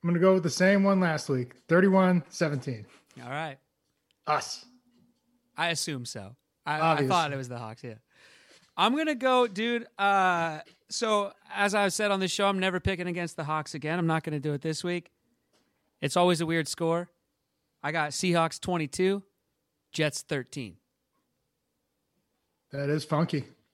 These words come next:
Speaker 2: <laughs> Funky, funky, weird,
Speaker 1: Funky butt loving.
Speaker 2: ugly, <laughs> strange, as always. You
Speaker 1: What
Speaker 2: know?
Speaker 1: movie?
Speaker 2: Uh, Funky Butt Loving, that's Rookie of the Year.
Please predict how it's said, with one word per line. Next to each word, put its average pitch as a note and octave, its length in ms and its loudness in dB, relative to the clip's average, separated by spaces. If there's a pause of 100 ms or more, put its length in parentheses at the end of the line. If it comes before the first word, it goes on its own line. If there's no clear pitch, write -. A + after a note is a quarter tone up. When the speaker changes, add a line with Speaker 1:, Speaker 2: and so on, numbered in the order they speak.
(200)
Speaker 2:
<laughs> - 300 -10 (220)
Funky, E3 360 -6
funky, D#3+ 460 -8
weird, D#3 240 -4
Speaker 1:
Funky D#3+ 300 0
butt D#3 240 0
loving. C3+ 200 -2
Speaker 2:
ugly, D#3+ 440 -2 (280)
<laughs> - 300 -20
strange, D#3+ 720 -4
as C#3 300 -2
always. G#2+ 480 -8 (480)
You - 60 -14
Speaker 1:
What F#3+ 120 6
Speaker 2:
know? F#3 140 8
Speaker 1:
movie? D3+ 160 0 (680)
Speaker 2:
Uh, C#3 220 2
Funky F#3+ 320 -2
Butt F3 220 4
Loving, E3 260 0
that's D#3 300 -2
Rookie D#3+ 340 -4
of D3+ 60 -4
the C#3 80 -4
Year. B2+ 320 -8